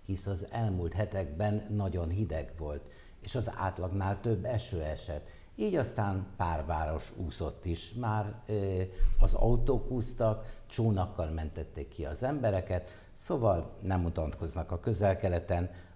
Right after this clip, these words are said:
a háború ellenére. És a fesztivál is bezárult, azaz tudjuk azt, hogy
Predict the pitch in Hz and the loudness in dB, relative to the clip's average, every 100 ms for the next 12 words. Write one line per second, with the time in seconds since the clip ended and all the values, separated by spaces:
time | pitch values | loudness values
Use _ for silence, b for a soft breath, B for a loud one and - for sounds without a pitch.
0 | - 101 95 76 85 95 104 92 78 71 | -4 -2 0 -2 -2 0 2 2 2 -2
1 | 71 69 71 - B B B B B - | -4 -2 -4 -6 B B B B B -20
2 | - - - - 101 85 - - - - | -20 -20 -20 -8 -4 -4 -8 -16 -12 -8
3 | 95 90 - 78 80 87 87 85 - - | -4 -6 -6 -4 -4 -2 -4 -6 -8 -14
4 | - - - - - - - - - - | -18 -20 -20 -20 -20 -20 -20 -20 -20 -20
5 | - 85 80 82 98 147 196 - - 117 | -10 -8 -6 -4 -2 -2 -2 -4 -2 2
6 | 113 107 - - - 131 - - 113 120 | 2 0 -6 -16 -4 -4 -2 -2 0 -2
7 | - 104 87 | 0 0 0